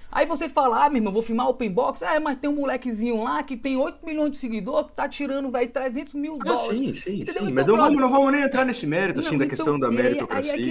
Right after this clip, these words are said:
Speaker 2: e
Speaker 1: tá,
Speaker 2: tal.
Speaker 1: bro, exatamente, pô. O que eu quero dizer é simples, a conversa aqui é: dá pra ganhar grana, ser profissional da imagem com celular?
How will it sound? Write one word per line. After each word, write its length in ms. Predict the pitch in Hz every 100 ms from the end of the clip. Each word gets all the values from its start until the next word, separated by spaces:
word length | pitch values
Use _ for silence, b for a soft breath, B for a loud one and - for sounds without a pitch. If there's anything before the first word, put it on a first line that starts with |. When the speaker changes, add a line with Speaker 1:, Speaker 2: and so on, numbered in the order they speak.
| 220
Speaker 2:
e 20 |
Speaker 1:
tá, 140 | 277
Speaker 2:
tal. 80 | 262
Speaker 1:
bro, 120 | 240 247
exatamente, 720 | 202 320 381 403 330 294 -
pô. 120 | 196
O 40 |
que 60 | 254
eu 60 |
quero 200 | 247 269
dizer 280 | 247 233 254
é 120 | 330
simples, 400 | - - 254 233
a 80 | 226
conversa 420 | 233 233 240 240
aqui 260 | 226 - 311
é: 240 | 247 196
dá 440 | 165 147 233 262 320
pra 240 | - 285
ganhar 480 | 226 254 240 262 269
grana, 360 | 208 208 214 208
ser 220 | 202 226 226
profissional 800 | 254 277 294 302 285 269 240 262
da 120 | 247
imagem 320 | 247 226 214 -
com 100 | 202
celular? 560 | 180 156 185 247 202